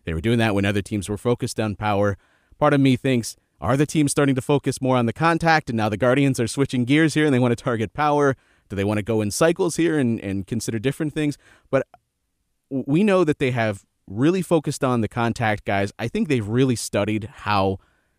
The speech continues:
contact guys are what they are, and how do they take that skill and maybe teach that to guys that don't have a great contact ability?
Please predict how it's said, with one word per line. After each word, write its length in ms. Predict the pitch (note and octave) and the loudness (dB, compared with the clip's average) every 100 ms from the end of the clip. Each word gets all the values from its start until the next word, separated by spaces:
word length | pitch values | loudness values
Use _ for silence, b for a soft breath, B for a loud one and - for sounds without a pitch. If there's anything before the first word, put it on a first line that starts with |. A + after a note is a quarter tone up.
| _ | _
contact 580 | C3 A#2+ A#2 A2 G#2 - | -4 -2 -2 -4 -4 -4
guys 540 | F#2+ F#2+ F#2 F2 - _ _ _ _ _ _ _ _ _ - | -2 -2 -4 -6 -12 _ _ _ _ _ _ _ _ _ 0
are 160 | G2+ | 2
what 140 | A#2 A2 | 2 0
they 120 | F#2 | -4
are, 320 | E2 A2+ F3 - _ _ | -2 -2 -2 -8 _ _
and 280 | A2+ G#2+ G#2 - | -2 -2 -2 -8
how 320 | - B2+ A#2+ | -4 0 0
do 80 | B2+ | 0
they 160 | A2+ | -2
take 340 | A2+ - B2+ - | -2 -4 -6 -4
that 220 | A2+ A2+ | -4 -4
skill 400 | - - A2 A2+ | -6 -4 -2 0
and 120 | G2 | -2
maybe 260 | G2+ G2 G2+ | -2 -2 -4
teach 400 | - B2+ A#2+ - | -8 -8 -8 -4
that 220 | A2+ G#2+ | -4 -2
to 80 | G#2 | -6
guys 320 | G#2 G2 G2 | -4 -2 -4
that 120 | F#2 | -8
don't 200 | F2+ G2 | -6 -6
have 340 | A2 A#2 A#2+ - | -4 -4 -4 -6
a 80 | A#2 | -8
great 300 | A2+ B2 - | -2 -2 -4
contact 580 | C3 B2 A#2+ B2+ B2+ | -4 -4 -2 -4 -4
ability? 540 | C3 A#2+ C#3 E3+ G3+ | -4 -2 -2 -2 -6